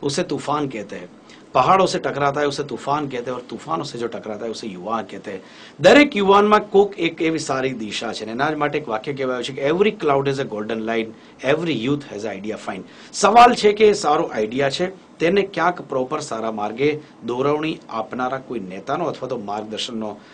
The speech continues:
જે પ્રમાણે માહિતી મળી, memory પાવરની સાથે સાથે, કારણ કે ભવિષ્યમાં દરેક વ્યક્તિએ પોતાનું personality develop કરવી હશે તો તેના માટે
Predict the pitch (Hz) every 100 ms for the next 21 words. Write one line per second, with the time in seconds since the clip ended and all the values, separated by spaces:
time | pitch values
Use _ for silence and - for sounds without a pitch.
0 | - - - - - 214 247 285 277 202
1 | 175 247 208 175 143 120 113 170 220 226
2 | 208 160 143 170 170 170 - 117 113 127
3 | - 107 110 196 180 - 147 185 - 160
4 | 160 123 143 147 117 113 - 143 139 123
5 | 123 135 139 131 - - - - 220 214
6 | 190 120 131 131 - 113 117 120 117 135
7 | 127 120 117 120 113 127 127